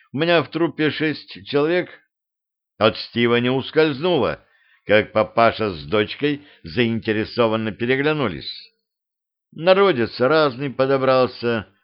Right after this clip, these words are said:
кое-кто, как и я, по всем признакам из благородных. Один господин и одна дама уж точно, такая утончённая.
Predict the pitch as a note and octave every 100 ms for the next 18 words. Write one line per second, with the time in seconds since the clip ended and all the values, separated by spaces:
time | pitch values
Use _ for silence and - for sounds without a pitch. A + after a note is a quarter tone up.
0 | _ _ - D#3+ D#3 - D3+ D3+ C#3+ C#3
1 | B2 C#3+ D#3 D3+ G2+ D2 _ _ _ G2
2 | F2+ B2 A2+ A#2 B2+ A2 G#2+ A2 G#2+ G2+
3 | E2 G2+ G2+ A2+ C#3 C3 B2 - _ _
4 | _ _ _ _ _ D3 G3+ F#3 C#3+ -
5 | B2 A#2 C3+ C3+ D3 D#3 E3 F3 A2+ C3
6 | C3 B2+ A#2 - - A2+ A2 - G#2 G#2+
7 | - _ _ _ F2+ E2 - A2+ A#2+ A2+
8 | G#2+ G2+ F2+ G#2 G#2 - A2 B2 C3+ B2+
9 | A2 F#2+ D#2